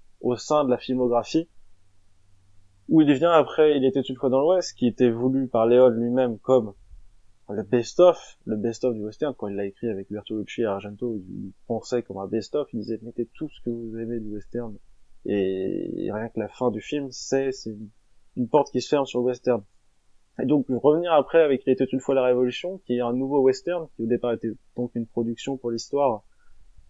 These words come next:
mais que Léon a été obligé de tourner, euh, finalement, au dernier moment. Enfin,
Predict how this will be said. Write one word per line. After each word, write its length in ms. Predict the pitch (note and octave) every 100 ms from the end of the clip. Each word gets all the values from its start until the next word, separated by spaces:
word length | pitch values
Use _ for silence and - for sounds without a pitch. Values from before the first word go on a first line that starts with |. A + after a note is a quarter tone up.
| - - -
mais 120 | B2+
que 100 | A#2+
Léon 260 | B2+ C#3 C#3+
a 60 |
été 180 | B2 C3
obligé 340 | C3 C3 B2+ C3
de 40 |
tourner, 340 | - B2+ D3+ - - _ - -
euh, 60 | B2
finalement, 480 | C3 B2 B2 C3+
au 140 | B2 A#2
dernier 260 | A#2 A#2
moment. 340 | A#2 A#2+ D3+ - - _ - - _ - - - _ -
Enfin, 300 | A2+ G2 G2+